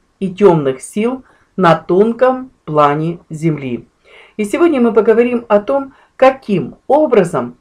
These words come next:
светлым силам удается пробиться к человеку через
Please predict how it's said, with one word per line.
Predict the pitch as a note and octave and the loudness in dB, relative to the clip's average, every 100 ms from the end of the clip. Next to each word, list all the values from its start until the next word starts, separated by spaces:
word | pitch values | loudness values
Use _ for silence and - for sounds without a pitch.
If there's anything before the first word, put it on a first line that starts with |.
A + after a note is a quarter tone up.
| _ | _
светлым | - G3+ G#3+ F3 D3+ D3 D3 | -10 0 2 2 -2 -6 -8
силам | - C#4 D4 F3+ - _ _ _ | -8 -4 0 -2 -4 _ _ _
удается | B3+ A#3 C#4 G#3 D#3+ - - C3+ | 0 4 6 4 -2 -4 -8 -8
пробиться | - D3+ D#3 G#3 B3 - C#4+ | -2 -2 -2 -4 -6 -6 -8
к | - | -8
человеку | - F3 D3+ E3 F#3 A3 C#3 - _ _ | -2 2 4 2 -4 -4 -8 -10 _ _
через | - A3+ G3+ D3+ C3+ | -4 2 4 4 -2